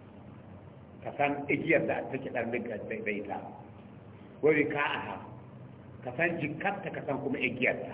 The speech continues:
Ka, ka, ka tantance igiyarta da ke, ya, abin da jikarta da kyau da igiyar da take ɗarbe da ita da kyau. Ka kiyaye cikin mina. Wace irin jikata? Ni an maɗarmin jikka ɗin nan.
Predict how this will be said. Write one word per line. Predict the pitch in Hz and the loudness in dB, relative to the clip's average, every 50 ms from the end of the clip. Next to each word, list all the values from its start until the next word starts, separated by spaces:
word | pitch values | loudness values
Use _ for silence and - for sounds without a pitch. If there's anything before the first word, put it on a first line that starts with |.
| - - | -10 -10
Ka, | - - - | -12 -12 -10
ka, | - - - - | -4 0 2 2
ka | - - 135 | 2 2 0
tantance | - 190 220 208 - - 202 190 156 - - 196 190 190 185 190 - - - - | 2 4 4 4 4 4 4 4 2 2 4 4 4 4 4 2 -2 -4 -4 2
igiyarta | - 160 190 175 - - 208 190 - - 180 180 175 180 | 6 6 6 6 6 6 6 6 6 6 4 4 4 4
da | 156 156 | 0 0
ke, | 151 151 147 147 143 | 0 0 -2 -2 2
ya, | 156 180 185 170 160 160 | 2 2 2 4 4 2
abin | 156 160 180 160 | 4 4 4 2
da | 160 | 2
jikarta | 160 156 156 - - 202 208 202 - 190 | 2 0 0 0 0 0 0 2 2 0
da | 156 156 156 | 2 2 2
kyau | - - 214 202 180 139 | 2 4 4 4 4 4
da | 135 160 | 4 4
igiyar | 180 170 170 - 190 170 | 4 6 6 6 4 4
da | 147 135 | 4 2
take | - - 165 160 | 0 0 0 2
ɗarbe | - 143 143 139 147 143 | 2 2 4 4 4 2
da | 139 | 2
ita | 131 131 135 127 | 2 0 -2 -2
da | - 110 107 | 0 -2 -2
kyau. | 107 - 98 - - - - - - - - - - - - - - - - - | -2 -2 -2 0 0 0 0 -2 -10 -12 -12 -12 -12 -12 -12 -14 -14 -14 -14 -12
Ka | - - 123 | -8 -8 -6
kiyaye | - - 175 175 160 139 127 123 117 113 - - - - - | -2 2 4 6 6 6 6 4 4 2 0 -2 -4 -6 -4
cikin | - 208 208 202 208 240 226 220 | 0 0 2 4 8 10 12 12
mina. | 208 185 165 160 151 147 131 110 - - - - - - - - - - - - - - - - - - - - - | 12 12 10 6 4 4 4 2 0 -4 -6 -8 -10 -12 -14 -14 -14 -14 -14 -14 -12 -12 -10 -10 -10 -10 -10 -6 0
Wace | - 156 185 - - | 4 4 6 6 8
irin | 214 208 208 202 180 - | 10 10 10 10 10 8
jikata? | 170 160 165 170 175 175 170 165 156 127 110 - - - - - | 6 2 2 4 4 4 4 4 4 2 0 0 -4 -8 -8 -4
Ni | - 139 175 196 | 0 4 6 10
an | 208 214 208 | 12 12 12
maɗarmin | 214 214 214 214 214 214 214 214 202 | 12 12 12 12 12 12 12 12 10
jikka | - 170 165 160 160 156 156 160 | 8 4 2 4 4 4 4 4
ɗin | 156 139 123 | 4 2 2
nan. | 113 104 95 - - | 2 2 0 -2 -4